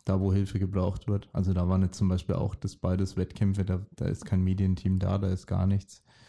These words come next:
Ja, sind ein paar Hobbyfotografen vielleicht noch da. Und ja,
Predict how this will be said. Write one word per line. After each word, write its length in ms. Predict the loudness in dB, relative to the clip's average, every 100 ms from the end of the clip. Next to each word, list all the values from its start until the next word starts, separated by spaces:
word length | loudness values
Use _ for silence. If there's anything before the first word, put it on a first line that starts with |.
| _ -6
Ja, 320 | -2 0 0 -2 _ _ _ _
sind 200 | -6 -4
ein 40 |
paar 200 | -2 -2
Hobbyfotografen 1040 | -2 0 0 0 -2 -4 -2 0 -2 0 -4
vielleicht 460 | -4 -2 0 0 -2
noch 120 | -4
da. 360 | 0 0 0 -2 _ _ _ _ _ _ -8
Und 420 | -2 0 0 -2
ja, 180 | 0 0